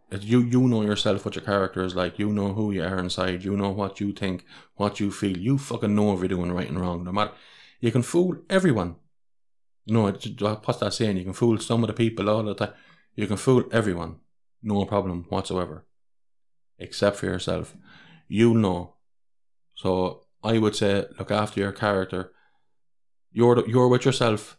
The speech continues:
more times than you're with anyone else. You're with yourself when you wake up in the morning, when you open your eyes. You're with yourself when you're trying to go to sleep at night and you're twisting and turning and worrying about something. There's nobody around. You're on your own for, to do those things.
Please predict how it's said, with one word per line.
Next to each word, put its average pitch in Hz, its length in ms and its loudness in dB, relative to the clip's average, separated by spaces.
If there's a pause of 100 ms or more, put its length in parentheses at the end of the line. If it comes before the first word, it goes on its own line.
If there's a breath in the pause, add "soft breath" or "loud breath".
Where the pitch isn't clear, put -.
(140)
more 110 240 2
times 101 360 0
than 95 100 0
you're 101 100 2
with 107 120 -2
anyone 101 320 -2
else. 90 400 -6
You're 107 120 -2
with 104 160 0
yourself 98 360 0
when 92 80 -2
you 92 60 -2
wake 95 240 -2
up 95 140 -2
in 98 60 -2
the 98 80 -2
morning, 110 340 0
when 104 120 -6
you - 60 -4
open 95 300 -4
your 92 140 0
eyes. 101 400 -2 (440 soft breath)
You're 90 100 -2
with 101 140 2
yourself 95 340 0
when 98 60 -4
you're 92 100 -4
trying 98 200 0
to 92 60 -2
go 95 140 -2
to 95 40 -4
sleep 98 280 -4
at - 120 -4
night 95 180 0
and 67 60 -6
you're 85 100 -10
twisting - 380 -8
and 98 100 -6
turning 104 360 -2
and 92 120 -6
worrying 101 260 -6
about 98 160 -8
something. 104 320 -4
There's 92 200 -8
nobody 104 540 2
around. 95 380 0 (1080)
You're 90 220 -6
on 101 120 -2
your 104 140 0
own 92 320 -4
for, - 160 -16
to - 100 -16
do 98 180 -2
those 92 200 -4
things. 85 320 -8